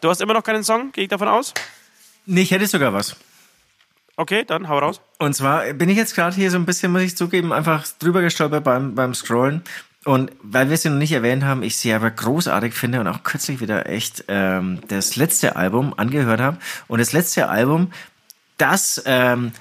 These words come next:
Speaker 2: möchte ich vielleicht auch gleich dann zu unserem, ähm, zu unserer Bandhistorie. Da wollen wir ja auch wieder ein paar Schwanks erzählen, ja?
Speaker 1: Ja, Schwenker, glaub ich, heißt das.
Speaker 2: Schwenke. Und,
Speaker 1: Ja.
Speaker 2: ähm,
Speaker 1: Schwenkusius.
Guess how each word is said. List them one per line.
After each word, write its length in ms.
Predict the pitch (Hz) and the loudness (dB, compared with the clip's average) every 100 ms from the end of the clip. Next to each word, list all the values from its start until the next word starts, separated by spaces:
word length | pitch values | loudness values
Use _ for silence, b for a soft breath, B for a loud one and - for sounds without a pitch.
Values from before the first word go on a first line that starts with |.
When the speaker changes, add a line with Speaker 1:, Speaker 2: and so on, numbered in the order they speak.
| - | -4
Speaker 2:
möchte 300 | 131 170 185 | 2 2 2
ich 100 | 180 | -2
vielleicht 320 | - 135 135 - | 0 -2 -2 -4
auch 220 | 127 - | -4 -4
gleich 440 | 135 120 151 196 - | -2 2 2 0 0
dann 380 | 127 143 190 214 B B | 0 0 -2 -8 B B
zu 240 | - 139 123 | -6 -4 -2
unserem, 800 | 139 - 127 120 120 123 120 95 | -4 -2 0 0 0 -2 -4 0
ähm, 540 | 117 110 110 107 104 | 2 4 2 0 -2
zu 140 | - 127 | -2 -2
unserer 240 | 120 123 | 0 -2
Bandhistorie. 880 | - 151 165 170 147 - 104 92 92 82 - - | 2 2 4 4 2 0 0 2 -2 -4 -14 -4
Da 100 | 107 | 2
wollen 140 | 117 | 4
wir 80 | 127 | 4
ja 260 | 120 117 73 | 2 2 0
auch 160 | 127 | 0
wieder 120 | 143 117 | 2 2
ein 80 | |
paar 160 | 104 104 | 2 -2
Schwanks 580 | - 107 107 139 175 - | -2 -2 0 2 0 -2
erzählen, 500 | - - 104 123 165 | -4 -2 0 0 0
ja? 240 | 110 190 - _ _ _ _ _ _ _ _ _ _ | -2 -2 -6 _ _ _ _ _ _ _ _ _ _
Speaker 1:
Ja, 160 | 127 135 - | -8 -8 -6
Schwenker, 460 | - - 180 185 | -8 -2 0 0
glaub 160 | 123 113 | 0 0
ich, 120 | 113 | -2
heißt 180 | 110 - | -4 -6
das. 100 | 131 | -4
Speaker 2:
Schwenke. 460 | - 131 156 180 240 - B B B B | 0 2 4 2 0 -12 B B B B
Und, 680 | 143 131 127 123 123 123 120 _ - | 0 2 4 4 2 -2 -8 _ -4
Speaker 1:
Ja. 80 | 131 | 0
Speaker 2:
ähm, 460 | 120 117 117 117 117 113 113 | 2 2 2 2 2 0 0
Speaker 1:
Schwenkusius. 460 | 110 110 156 170 | -2 -2 -2 -6